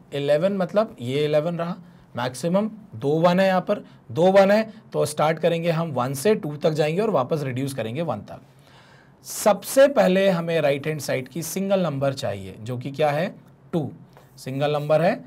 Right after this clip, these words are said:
तो वैसा का वैसे ही लिख दिया। अब हमें कितने नंबर चाहिए, हमें दो नंबर चाहिए, दो नंबर चाहिए, तो again हम राइट से स्टार्ट कर रहे हैं, तो जो पेयर बनेगा वो इन दो नंबर का बनेगा।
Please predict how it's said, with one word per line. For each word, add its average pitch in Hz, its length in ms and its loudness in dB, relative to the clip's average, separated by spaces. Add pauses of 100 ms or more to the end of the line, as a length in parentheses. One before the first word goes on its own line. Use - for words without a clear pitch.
(120)
तो 139 80 -6
वैसा 123 260 -2
का 127 100 -2
वैसे 110 240 -6
ही 123 80 -8
लिख 98 80 -10
दिया। 90 300 -18 (680)
अब 262 140 8
हमें 254 220 6
कितने 233 300 4
नंबर 226 280 4
चाहिए, 226 420 8 (220)
हमें 185 400 2 (200)
दो 220 240 8
नंबर 190 300 6
चाहिए, 165 460 2 (300)
दो 190 160 4
नंबर 202 280 6
चाहिए, 185 360 4
तो 180 100 2
again 180 260 4
हम 185 120 2
राइट 151 220 0
से 202 180 2
स्टार्ट 180 320 2
कर 180 140 2
रहे 185 140 2
हैं, 196 220 0 (260)
तो 135 80 -8
जो 143 160 -6
पेयर 208 360 4
बनेगा 160 540 0 (300)
वो 139 140 -4
इन 190 160 -2
दो 185 160 4
नंबर 160 320 0
का 143 140 0
बनेगा। 135 500 -2